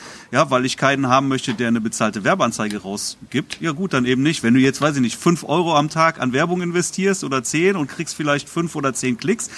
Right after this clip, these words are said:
mehr kriegst du ja nicht für dieses Budget dann. Na gut, dann klickt halt der Nächste drauf, bis dein Budget,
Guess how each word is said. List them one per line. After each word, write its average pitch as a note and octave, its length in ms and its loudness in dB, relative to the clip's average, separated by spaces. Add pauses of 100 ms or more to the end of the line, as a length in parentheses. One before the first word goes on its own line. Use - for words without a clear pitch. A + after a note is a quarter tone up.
(140)
mehr D3 460 6 (100)
kriegst - 380 -2
du D3 40 2
ja D#3+ 160 4
nicht A3 200 -2
für - 180 -4
dieses F3 280 -4
Budget E3 420 -2
dann. A3 160 2 (500)
Na F3+ 140 4
gut, G3 220 -4
dann C3+ 180 0
klickt - 280 0
halt D#3+ 160 2
der D#3+ 100 2
Nächste F#3+ 300 4
drauf, F#2 440 -4
bis A#2+ 160 -2
dein A2 240 2
Budget, A2 500 -2